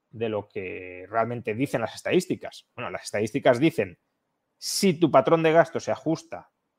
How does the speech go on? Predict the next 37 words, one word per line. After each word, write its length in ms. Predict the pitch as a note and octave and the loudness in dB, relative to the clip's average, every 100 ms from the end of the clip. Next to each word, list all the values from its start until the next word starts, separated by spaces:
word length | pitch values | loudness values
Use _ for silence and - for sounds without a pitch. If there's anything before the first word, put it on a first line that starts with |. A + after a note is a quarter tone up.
| _ _ _ _ _ _ _ _ | _ _ _ _ _ _ _ _
a 280 | F#2+ F2+ F2+ _ | -20 -18 -18 _
este 240 | A2 - | -6 -4
patrón 560 | A2+ A2+ B2+ C#3 A2 - _ | 0 -2 2 2 0 -10 _
que 80 | G2+ | -10
hemos 240 | G#2 - | -10 -10
considerado 580 | A2 G2 G#2+ A2 A#2 G2 | -12 -6 -2 0 0 -4
que 80 | F2+ | -10
es 80 | |
promedio, 560 | - G#2+ C#3 E3+ F3 B3 _ _ _ _ - | -10 -6 -2 0 -2 -4 _ _ _ _ -12
y 100 | A2+ | -2
no 160 | C3 | 2
de 80 | C#3+ | 6
ahora, 480 | A2+ D#3 C3 F2 G#2+ | 8 8 8 2 -4
¿eh? 120 | A#2+ | -6
No 140 | G2 | -8
es 80 | G2 | -8
que 140 | - G#2+ | -2 0
hay-, 240 | G#2+ A2 | 0 -4
ahora 300 | - A#2 A#2 | -4 0 0
hayan 220 | A2+ A2+ A2 | 0 -2 -4
redefinido 540 | A2 A2+ A#2 A2+ A2+ | -2 -4 -4 -4 -2
la 120 | G#2 | -2
cesta 320 | - B2 A2+ | -4 -4 -4
para 200 | G#2 G#2 | -4 -2
ocultar 360 | G2+ G#2 G2+ - | -4 -6 -12 -14
la 80 | F#2 | -14
inflación, 400 | - F#2 G#3 - | -16 -6 -4 -4
sino 280 | F#2 F2+ _ | -12 -20 _
de 100 | _ | _
haz-, 160 | G2+ - | -10 -10
desde 200 | - G2 | -14 -8
hace 180 | G#2+ A#2+ | -6 -2
años, 280 | B2+ C#3+ - _ _ _ _ _ _ _ _ _ _ | -4 -4 -10 _ _ _ _ _ _ _ _ _ _
eh, 80 | - _ _ _ _ - | -20 _ _ _ _ -18
pues 140 | A2+ | -12
si 220 | - G#2 | -10 -8
tu 180 | - F#2 | -10 -12